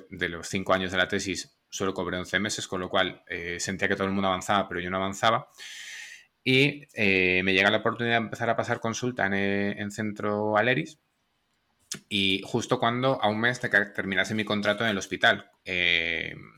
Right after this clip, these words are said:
fue un poco en ese proceso donde yo me iba a dejar la tesis, ¿vale? Un poco en ese momento. Entonces, decido apostar por, por eso.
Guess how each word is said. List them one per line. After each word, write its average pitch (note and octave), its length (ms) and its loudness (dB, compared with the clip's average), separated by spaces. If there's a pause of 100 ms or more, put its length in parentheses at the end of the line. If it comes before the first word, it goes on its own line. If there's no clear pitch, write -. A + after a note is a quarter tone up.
(160)
fue - 200 -2
un G#2 80 0
poco A2 200 2
en A2 80 2
ese G#2 140 -4
proceso G#2+ 380 -4
donde G2 220 0
yo F2+ 80 2
me G2+ 100 2
iba F#2+ 100 6
a - 20 8
dejar F2+ 240 2
la F2 120 -2
tesis, E2 280 -10
¿vale? G#2 160 0
Un C#3+ 100 -4
poco F#2 220 -4
en F#2 60 -2
ese F2+ 300 0
momento. F2 460 -6 (380)
Entonces, G2+ 180 2
decido G2+ 300 6
apostar A2+ 520 2
por, A#2 800 2
por A2 200 0
eso. C3 400 0